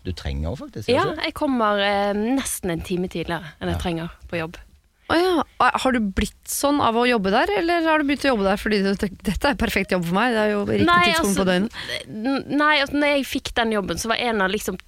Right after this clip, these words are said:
Speaker 2: topp, topp tingene jeg tenkte, eh, eller som gjorde at jeg tenkte at dette ble bra, var det at, «Åh, yes, endelig skal jeg få jobbe på et tidspunkt som passer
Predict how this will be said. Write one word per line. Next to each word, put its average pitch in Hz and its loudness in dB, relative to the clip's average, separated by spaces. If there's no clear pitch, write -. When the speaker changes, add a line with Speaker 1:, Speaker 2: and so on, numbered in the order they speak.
Speaker 2:
topp, - -8
topp 220 -6
tingene 180 0
jeg 170 0
tenkte, 170 -2
eh, 185 0
eller 185 -2
som 190 -4
gjorde 185 0
at 190 -6
jeg 180 -6
tenkte 165 -6
at - -10
dette 185 -8
ble 170 0
bra, 254 0
var 233 2
det 190 0
at, - -6
«Åh, - -4
yes, 202 -6
endelig 196 2
skal 190 -4
jeg - -2
få 175 -2
jobbe 160 0
på - -8
et 156 -8
tidspunkt 160 -8
som 165 -8
passer 165 -6